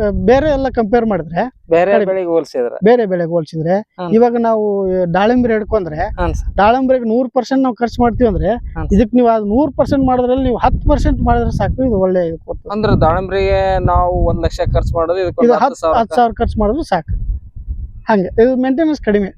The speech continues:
Speaker 1: ಆಮೇಲೆ ನಾವು ಜಾಸ್ತಿ ಏನಂತಂದ್ರೆ
Speaker 2: ಸರ್, ದಾಳಿಂಬ್ರೆ
Speaker 1: organic
Speaker 2: ಆಗ್ಬಿಡುತ್ತೆ ಅಂತ ದ-, ನಂಬಿಕೆ ಐತೆ.
Speaker 1: ಹ್ಮ್.
Speaker 2: ಆದ್ರೆ ಇದ್ರ ಮೇಲೆ ನಂಬಿಕೆ ಇಲ್ಲ.
Speaker 1: ನಮ್-, ಯಾಕೆ ಇರಲ್ಲ? ಇರುತ್ತದೆ. ಇವನು ಇಲ್ಲಿದೆ ಅಲ್ಲ,
Speaker 2: ಹಾ.
Speaker 1: ಕನ್ನಿಕಾಂತದಲ್ಲಿ ನಿಮ್ಗೆ.
Speaker 2: ಹ್ಮ್.
Speaker 1: ಹಾ. ಅದ್ರ-, ಅದೇ ಇದ್ರಲ್ಲಿ ಏನು ಪ್ರಾಬ್ಲಮ್ ಅಂತಂದ್ರೆ
Speaker 2: ಹ್ಮ್.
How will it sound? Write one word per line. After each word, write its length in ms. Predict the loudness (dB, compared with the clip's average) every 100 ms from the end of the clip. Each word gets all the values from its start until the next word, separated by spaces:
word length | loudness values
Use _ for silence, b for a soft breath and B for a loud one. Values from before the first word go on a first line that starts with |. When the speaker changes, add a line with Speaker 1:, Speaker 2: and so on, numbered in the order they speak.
| B B 0
Speaker 1:
ಆಮೇಲೆ 360 | 4 4 2 -2 -6 B 0
ನಾವು 260 | 2 2 0
ಜಾಸ್ತಿ 480 | -2 0 -2 2 2
ಏನಂತಂದ್ರೆ 240 | 4 2
Speaker 2:
ಸರ್, 200 | 2 2
ದಾಳಿಂಬ್ರೆ 300 | 0 0 0
Speaker 1:
organic 220 | 0 0
Speaker 2:
ಆಗ್ಬಿಡುತ್ತೆ 360 | 0 -2 -2 0
ಅಂತ 180 | 0 0
ದ-, 280 | 2 2
ನಂಬಿಕೆ 320 | 0 -4 -4 -4
ಐತೆ. 220 | -6 -12
Speaker 1:
ಹ್ಮ್. 320 | -2 0 0 -4 _ _
Speaker 2:
ಆದ್ರೆ 220 | -2 0
ಇದ್ರ 140 | -2 0
ಮೇಲೆ 160 | -2
ನಂಬಿಕೆ 240 | -2 -4 -6
ಇಲ್ಲ. 120 | -8 -2
Speaker 1:
ನಮ್-, 160 | 0 0 -4 0
ಯಾಕೆ 240 | 0 2 0
ಇರಲ್ಲ? 220 | -2 -2 -2 2
ಇರುತ್ತದೆ. 540 | 2 4 2 2 -2 -2
ಇವನು 200 | 2 2
ಇಲ್ಲಿದೆ 300 | 4 2 2
ಅಲ್ಲ, 140 | 0 -2 -4 -10 _ _ -18
Speaker 2:
ಹಾ. 100 | -2
Speaker 1:
ಕನ್ನಿಕಾಂತದಲ್ಲಿ 800 | 2 4 4 0 0 0 0 0
ನಿಮ್ಗೆ. 180 | 0 -2
Speaker 2:
ಹ್ಮ್. 580 | -4 _ _ -8 -8
Speaker 1:
ಹಾ. 360 | 0 2 2 0 -10 -4 0
ಅದ್ರ-, 300 | 4 4 2 -2
ಅದೇ 260 | 2 2 2 -2 0
ಇದ್ರಲ್ಲಿ 320 | 2 2 2
ಏನು 280 | 2 0 -2
ಪ್ರಾಬ್ಲಮ್ 360 | 0 0 0
ಅಂತಂದ್ರೆ 520 | -2 -2 0 0 0 -2
Speaker 2:
ಹ್ಮ್. 240 | -6 -20